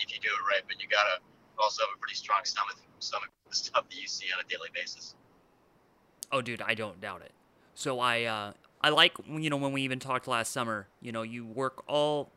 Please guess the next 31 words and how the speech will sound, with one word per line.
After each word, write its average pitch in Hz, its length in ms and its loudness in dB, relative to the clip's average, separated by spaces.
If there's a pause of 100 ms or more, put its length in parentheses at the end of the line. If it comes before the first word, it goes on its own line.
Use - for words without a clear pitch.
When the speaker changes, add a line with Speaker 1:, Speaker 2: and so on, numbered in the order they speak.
Speaker 2:
the 139 80 -4
time 120 500 -4
to 117 560 -6 (100)
put 147 140 -4
that 120 140 0
money 120 180 -4
right 113 200 -2
into 107 160 -8
the 110 80 -10
weekend. 113 300 -6
That's 98 180 -10
what 117 140 -6
a 107 40 -4
guy's 110 260 -6
supposed 117 220 -8
to 120 60 -12
do 135 160 -4
in 113 60 -6
his 110 140 -10 (160)
mid 117 240 -6
to 113 60 -4
early 110 280 -6
twenties 110 420 -10
is, 110 200 -10
you 110 80 -8
know, 101 280 -8
Speaker 1:
<laughs> - 40 -6 (320)
Yep. - 140 2 (160)
Speaker 2:
bank 120 180 0
it 127 100 0
up, 131 200 4